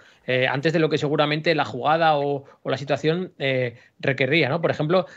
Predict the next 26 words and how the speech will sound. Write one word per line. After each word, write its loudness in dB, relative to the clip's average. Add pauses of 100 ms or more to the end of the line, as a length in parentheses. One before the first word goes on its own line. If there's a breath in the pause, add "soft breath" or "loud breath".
(200 loud breath)
ayer 0
vimos 2
a, 6
a 0
un 2
Dembélé, 0 (240 loud breath)
eh, -6
hiperactivo 0
en 0
la 0
primera 0
parte, -4 (180)
eh, -8
generando -2
muchísimas -2
cosas, -4
tanto -6
buenas -4
como -4
malas, 0
pero -4
bueno, 0
generando -4
muchísimos 0
regates 0
y -8